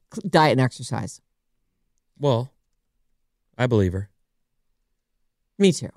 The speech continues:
Speaker 1: I'm gonna just go with that. She says, "I eat a healthy mix. I dropped weight 'cause I've been listening to my doctor. For a couple of years there, I didn't. And ninety percent of the time, I'm really good at it because a protein diet good for, is good for me anyway. I'm a Texas girl,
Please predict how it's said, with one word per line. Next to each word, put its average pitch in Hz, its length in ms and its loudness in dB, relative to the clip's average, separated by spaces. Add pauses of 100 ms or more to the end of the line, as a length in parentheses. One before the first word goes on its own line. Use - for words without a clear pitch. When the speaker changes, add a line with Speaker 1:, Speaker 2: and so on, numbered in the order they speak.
(300)
Speaker 1:
I'm 139 120 0
gonna 123 280 -4
just - 180 -12
go 101 80 -6
with 101 120 -6
that. 64 180 -14 (360)
She 151 100 -2
says, 139 200 0
"I 339 140 4
eat 392 120 6
a 320 60 8
healthy 233 380 6
mix. 185 360 6
I 220 120 4
dropped 220 260 4
weight 185 240 6
'cause 165 140 2
I've 165 100 6
been 160 140 2
listening 175 320 0
to 156 40 2
my 151 140 4
doctor. 131 460 4 (100)
For - 80 -6
a 170 60 2
couple 214 240 4
of 175 80 8
years 208 180 6
there, 208 160 6
I 196 140 6
didn't. 170 300 4 (480)
And 160 100 6
ninety 196 240 6
percent 196 260 4
of 190 60 4
the 180 80 4
time, 190 340 4
I'm 180 160 4
really 330 200 6
good 330 180 4
at 220 180 4
it - 140 -2
because 165 220 2
a 165 40 0
protein 202 440 0
diet 202 300 2
good 180 200 -2
for, - 220 -20
is 147 140 2
good 214 140 4
for 233 120 2
me 208 140 6
anyway. 156 280 6
I'm 220 160 4
a - 20 4
Texas - 540 -4
girl, 127 400 0